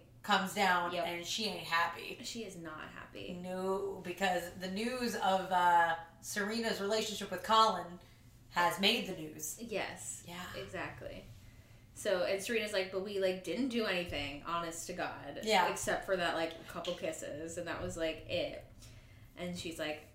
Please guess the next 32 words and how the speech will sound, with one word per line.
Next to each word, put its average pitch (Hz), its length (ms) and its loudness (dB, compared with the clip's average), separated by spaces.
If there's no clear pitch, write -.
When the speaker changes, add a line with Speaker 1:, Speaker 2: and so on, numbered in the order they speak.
Speaker 2:
she 202 140 -10
was 185 80 -8
like, 190 240 -4
"Put, 226 200 -6
just - 200 -8
put 254 120 0
a 285 40 2
retraction 240 580 -2
article 156 360 -10
in." 156 140 -10
And 175 220 -8
she's 202 120 0
Speaker 1:
Yeah. 180 100 4
Speaker 2:
like, 170 200 -2
"I'm 254 160 0
gonna 240 200 0
go," 170 640 2
uh, - 60 -4
she 202 240 -4
being 170 340 -6
Lily, 147 320 -2
is 151 140 -6
like, 160 180 -6
I'm 175 120 -4
gonna 175 180 -4
go 151 420 -2
figure 240 260 0
this 190 280 0
out. - 380 -12
Talk 202 160 0
Speaker 1:
Yeah, 196 200 12
Speaker 2:
to - 100 2